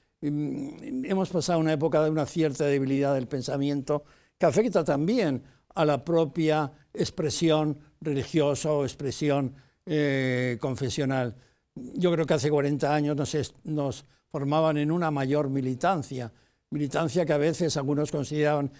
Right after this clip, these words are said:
excesiva porque pasaba po-, casi por el desprecio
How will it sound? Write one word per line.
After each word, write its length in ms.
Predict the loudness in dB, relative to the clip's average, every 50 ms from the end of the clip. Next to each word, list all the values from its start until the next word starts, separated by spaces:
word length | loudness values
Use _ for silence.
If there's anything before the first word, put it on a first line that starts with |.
| -20 _ _
excesiva 680 | -4 -4 -2 -2 -4 -2 0 0 2 2 2 0 0 -4 -10 _ _ _
porque 280 | -2 -2 0 0 0
pasaba 540 | 0 0 -4 -2 0 2 2 2 2 2 -2 -6 -16 _ _
po-, 120 | -12 -8
casi 320 | -2 0 0 2 2 0
por 180 | 2 2 2 2
el 100 | 2 0
desprecio 680 | 0 -2 -2 -4 -2 0 0 0 0 0 0 0 0